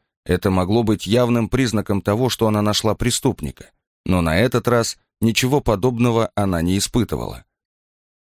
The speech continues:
«Мне необходимо поговорить с вами о происшествии, случившемся на прошлой неделе»,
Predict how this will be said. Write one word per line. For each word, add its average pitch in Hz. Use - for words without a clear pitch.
«Мне 139
необходимо 120
поговорить 113
с -
вами 113
о 107
происшествии, 104
случившемся 120
на 117
прошлой 104
неделе», 113